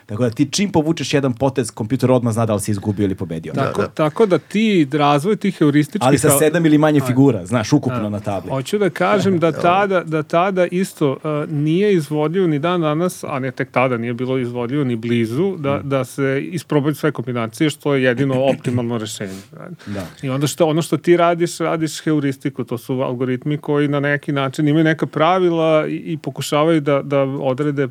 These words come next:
Speaker 3: par koraka unapred ili zavisi koliko
Speaker 2: Imaš
Speaker 3: koraka.
Speaker 2: još drugi, ja ću,
Speaker 3: Da
Speaker 2: ja
Speaker 3: bi
Speaker 2: ću
Speaker 3: stigao
Speaker 2: da
Speaker 3: do cilja, jel?
Speaker 2: Imaš ono... a, još jedan divnu metaforu, divan primer, mislim da je to vreme Marije Terezije
Speaker 3: Mhm.
Speaker 2: i onaj Mechanical Turk,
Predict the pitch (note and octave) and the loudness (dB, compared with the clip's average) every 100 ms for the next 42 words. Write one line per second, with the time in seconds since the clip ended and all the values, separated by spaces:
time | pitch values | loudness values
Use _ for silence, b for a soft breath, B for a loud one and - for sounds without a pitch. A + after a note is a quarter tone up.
0 | _ - C#3 B2 A#2+ - B2+ B2 A#2 - | _ -2 0 0 -6 -8 -2 -2 -2 -6
1 | A#2 G#2 A2 A#2+ A2+ G#2+ - _ - G#2 | -8 -8 -8 -8 -8 -12 -16 _ -6 -6
2 | G2+ B2+ A#2+ A#2 - - A#2 C#3+ - G3+ | -6 -12 -10 -10 -10 -4 -2 -2 -2 -4
3 | F3+ F3 E3+ B2 - _ _ A2 C3 C#3+ | -2 -4 -2 -6 -8 _ _ -2 2 2
4 | E3+ E3+ E3 A#2 G#3 F3 D#3+ D3 G#2 D3 | 2 4 4 4 4 6 4 2 -2 -4
5 | G#2 G2+ D#2 C#3+ b b b C3+ D3 - | -4 -8 -10 -12 b b b -6 -6 -2
6 | C3 B2 C3 C#3 C3+ B2+ A2+ G2+ A2 - | 2 2 4 2 2 2 2 0 -2 -8
7 | - - _ _ _ - G#2+ G2+ F#2+ G2+ | -12 -20 _ _ _ -8 -4 -2 -2 -2
8 | G#2+ A2+ G#2+ G2 F#2+ F#2+ F#2 G#2+ G2+ G2 | 0 0 0 0 0 -2 -2 -4 -2 -2
9 | F#2+ F#2 - F#2 F#2 G2 F#2 - F2 - | -2 -4 -4 -2 -2 -2 -6 -6 -8 -4
10 | F#2 F#2 F#2 F#2+ F#2+ F2 - G2+ G2 F#2+ | -4 -2 -4 -2 -2 -4 -8 -8 -4 -2
11 | G2+ - F2+ G2 F#2+ G2 F#2 - A#2+ A#2 | -2 -2 -2 -2 -4 -6 -6 -6 -6 -6
12 | G2+ - F#2 F2+ G2 - F2+ F#2 F#2+ F2+ | -6 -6 -6 -6 -6 -8 -6 -4 -4 -4
13 | F2+ - G2+ - - | -6 -6 -8 -8 -18